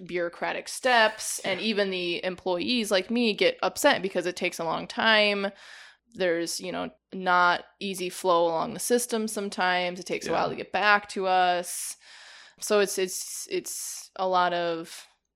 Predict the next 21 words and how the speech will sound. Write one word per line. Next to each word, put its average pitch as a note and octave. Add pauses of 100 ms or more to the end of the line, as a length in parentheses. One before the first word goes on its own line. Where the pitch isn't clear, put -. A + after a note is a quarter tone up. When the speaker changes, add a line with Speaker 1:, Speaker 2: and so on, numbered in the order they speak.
Speaker 1:
paperwork F3+
in F3
the E3+
beginning, F3+
but E3
it's D#3+
over. E3
But D#3+
I D#3+
think E3
the F3
wait -
and, C#3
you F3+
know, G3
parents D3+
not -
fully -
understanding, -
like, G#2
"No, D3+